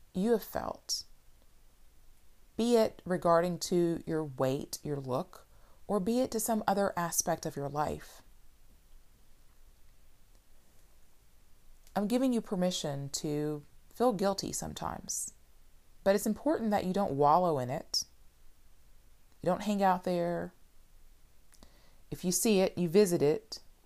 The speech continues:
make a very quick visit, and then you make a plan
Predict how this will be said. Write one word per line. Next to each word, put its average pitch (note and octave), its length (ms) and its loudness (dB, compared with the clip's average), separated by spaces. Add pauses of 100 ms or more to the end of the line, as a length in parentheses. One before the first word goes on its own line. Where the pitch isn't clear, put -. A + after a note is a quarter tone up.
(540)
make E3+ 180 -4
a F3+ 40 -4
very F#3+ 220 0
quick - 280 -4
visit, - 520 -4 (2500)
and F3 120 0
then G3+ 100 2
you G#3 80 2
make F#3+ 160 0
a F#3 60 -2
plan F3+ 720 -2